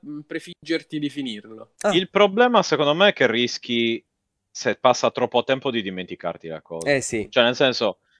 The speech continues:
Speaker 3: dici, "Aspetta", magari ci torni dopo tre mesi e dici, "Che cazzo è questo?" Poi, eh, succede quello che io chiamo l'effetto Sukkyoden,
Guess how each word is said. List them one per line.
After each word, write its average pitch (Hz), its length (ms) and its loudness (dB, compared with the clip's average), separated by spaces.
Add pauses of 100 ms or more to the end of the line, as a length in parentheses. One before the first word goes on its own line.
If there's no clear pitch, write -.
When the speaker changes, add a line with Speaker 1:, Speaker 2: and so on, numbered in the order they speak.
(120)
Speaker 3:
dici, 139 240 0
"Aspetta", 127 460 4
magari 135 260 4
ci 113 120 -8
torni 117 180 0
dopo 113 220 0
tre 123 160 0
mesi 139 220 4
e 113 40 2
dici, 104 260 -4
"Che - 140 -20
cazzo - 240 -4
è 90 60 0
questo?" - 400 -12 (180)
Poi, 196 200 8
eh, 104 180 -12
succede 139 420 2
quello 185 400 8
che - 160 0
io 139 180 6
chiamo 135 600 2 (220)
l'effetto 139 580 2
Sukkyoden, 90 760 -6